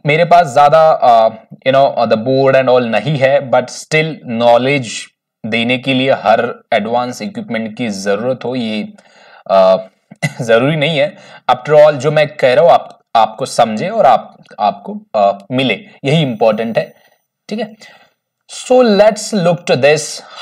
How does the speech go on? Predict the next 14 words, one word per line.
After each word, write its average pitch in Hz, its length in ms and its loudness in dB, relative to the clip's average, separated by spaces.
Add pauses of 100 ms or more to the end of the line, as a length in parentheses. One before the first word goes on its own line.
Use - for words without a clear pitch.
how 254 160 2
it - 160 -8
works, 151 500 2 (1120)
how 262 60 2 (100)
it 196 60 -6
works। 104 380 -4 (640)
Can 247 100 0
you 262 200 -4
imagine 226 340 -6 (100)
how 156 60 4
it 170 160 -4
works, 160 340 -4 (180)
corporate 143 220 2
action, 139 440 -4